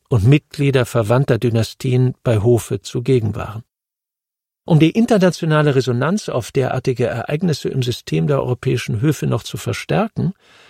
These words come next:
brachte man offizielle oder halboffizielle Berichte in Umlauf, in denen Details wie Rangordnung, Kleidung, zeremoniell und generell der Prachtentfaltung bei einem bestimmten Spektakel höchste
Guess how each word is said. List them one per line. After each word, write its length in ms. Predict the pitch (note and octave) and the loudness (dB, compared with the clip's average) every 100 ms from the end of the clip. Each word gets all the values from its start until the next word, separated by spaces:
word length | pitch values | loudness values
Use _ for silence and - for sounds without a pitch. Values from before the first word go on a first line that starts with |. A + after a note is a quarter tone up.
| _ - | _ -2
brachte 280 | C#3+ C#3+ E3 | 0 0 2
man 260 | C#3+ C3 - | 2 2 0
offizielle 760 | B2 A#2+ A2 - B2 A2+ A3 A3 _ _ _ _ | -4 -4 -8 -10 -6 -4 -4 -8 _ _ _ _
oder 320 | - G2 D#2+ - | -2 -2 0 4
halboffizielle 840 | C3 - - - A#2+ - B2+ B2 | 4 2 -4 -6 -8 -4 0 2
Berichte 560 | A2 A#2 F#3 - - A#2 | 2 2 2 0 -4 -6
in 240 | - G#2+ | -4 -6
Umlauf, 600 | - A#2 B2+ B2+ F#3 - _ _ _ _ | -4 -2 0 0 -2 -4 _ _ _ _
in 120 | - | 2
denen 300 | D#3+ F#3 F#3 | 4 6 4
Details 720 | E3+ D3+ - E3 F3+ A3 - D3+ | 2 0 -2 -2 0 -4 -6 -8
wie 160 | B2 | -4
Rangordnung, 1000 | G2+ A#2 E3 - D#3+ D#3 D#3+ D#3+ D#3 D#3+ - | 0 0 0 -2 -4 -2 0 0 -2 -4 -6
Kleidung, 680 | - A2 C#3 C#3+ C#3+ C#3+ - - - - | -2 0 0 0 2 0 -2 -14 -20 -8
zeremoniell 760 | - A2 A2+ A2+ A#2+ C3+ D#3 - - - _ _ | -2 0 2 2 2 2 2 -2 -14 -20 _ _
und 240 | C#3+ B2 - | 0 0 2
generell 400 | C#3 C#3 D3+ D3 | 2 4 4 4
der 140 | A#2+ | 2
Prachtentfaltung 1040 | - D#3+ D#3+ - C3 A2+ - B2 B2 B2 | 0 -4 -2 -2 -4 -2 0 0 2 0
bei 100 | A2+ A#2 | 0 0
einem 200 | A2+ G#2+ | 0 -2
bestimmten 440 | - C#3+ B2 B2+ | -2 -2 -2 -6
Spektakel 760 | - A#2+ - - D3 D3+ D#3 C#3 _ _ _ | -4 -6 -6 -2 0 2 2 2 _ _ _
höchste 500 | - F#3+ G#3+ - - | -2 -2 -2 -8 -10